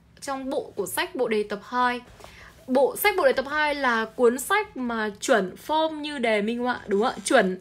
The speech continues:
y chang như đề minh họa hai không mười chín. Và có khung kiến thức trùng, đúng không ạ? Có khung kiến thức là sát như cái khung kiến thức mà hai K một cần phải thi trong năm nay.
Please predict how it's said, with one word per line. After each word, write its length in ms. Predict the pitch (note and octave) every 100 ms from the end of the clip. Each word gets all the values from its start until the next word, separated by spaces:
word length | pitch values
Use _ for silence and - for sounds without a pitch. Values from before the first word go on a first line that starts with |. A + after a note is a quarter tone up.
| -
y 200 | D4 D4+
chang 440 | - D4 C#4+ C#4
như 120 | C#4
đề 160 | A3+ G#3
minh 140 | G#3
họa 140 | B3 A#3+
hai 160 | A3+ A#3+
không 200 | B3 A#3
mười 160 | G#3 G3+
chín. 320 | A#3 G3+ A#3 - - - - - -
Và 340 | B3+ A#3 A3
có 240 | A3 G3+
khung 360 | G3+ - F#4 E4+
kiến 280 | - A#3 A3
thức 280 | F#4+ G4 - - _
trùng, 400 | - C4+ A3+ G3+ F#3
đúng 120 | G3+
không 80 | B3
ạ? 60 |
Có 120 | A#3 A3
khung 200 | E4+ D#4
kiến 160 | A3+
thức 300 | A#3+ F#4 -
là 260 | C4 G#3 G3 G3 - - _
sát 440 | - G4 G#4+ A4
như 420 | F4 F4 F4 E4+ E4 -
cái 140 | A3 G3+
khung 240 | D4 D#4
kiến 180 | B3 A3+
thức 240 | F#4 F#4+
mà 240 | B3 G#3+ G#3
hai 180 | B3
K 340 | B3 B3 A#3+ A#3
một 220 | A#3 G#3
cần 180 | - G#3
phải 140 | G3 F#3
thi 240 | A3+ B3
trong 140 | A#3 A3+
năm 120 | A3
nay. 180 | A3+